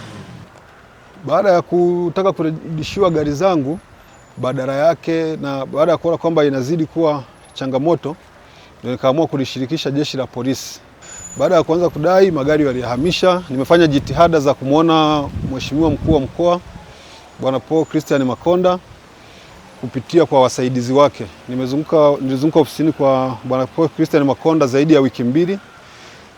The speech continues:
kwa kuwaona wasaidizi wake, na wasaidizi wake walimpigia huyu bwana kufika pale, lakini hakuweza kutokea. Badala yake ile siku ambayo tulikuwa tumesema tungeonana na mkuu wa mkoa,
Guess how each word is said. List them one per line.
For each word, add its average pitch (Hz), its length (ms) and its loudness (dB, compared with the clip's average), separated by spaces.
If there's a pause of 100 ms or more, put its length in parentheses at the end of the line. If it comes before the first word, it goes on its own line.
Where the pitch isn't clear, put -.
(380)
kwa 131 100 0
kuwaona 143 320 2
wasaidizi 123 480 -2
wake, 175 420 0
na 156 100 -6
wasaidizi 135 360 -2
wake 160 140 4
walimpigia 143 400 4
huyu 160 120 4
bwana 127 280 0
kufika 147 420 -6
pale, 180 380 2 (840)
lakini 170 280 2
hakuweza 147 400 4
kutokea. 131 500 -2 (760)
Badala 135 320 2
yake 165 180 4
ile 170 100 4
siku - 160 0
ambayo 165 140 2
tulikuwa 165 180 0
tumesema 156 360 -2
tungeonana 139 420 -2
na 147 80 0
mkuu 139 240 -2
wa 160 60 2
mkoa, 156 400 -2